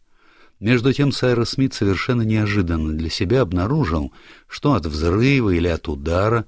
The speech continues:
пока это еще было неизвестно, пострадала не только подводная часть брига. Такие же точно разрушения оказались и во внутренних помещениях судна, особенно в носовой части.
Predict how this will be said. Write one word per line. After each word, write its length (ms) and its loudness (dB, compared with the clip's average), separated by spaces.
пока 240 -4
это 240 0
еще 260 0
было 200 0
неизвестно, 720 0
пострадала 580 0
не 200 2
только 520 -2
подводная 800 -2
часть 400 -2
брига. 480 -4
Такие 320 -4
же 120 -2
точно 340 -4
разрушения 760 -2
оказались 680 0
и 60 4
во 160 2
внутренних 600 -2
помещениях 720 -2
судна, 520 -2
особенно 640 -2
в 120 -6
носовой 420 -2
части. 560 -8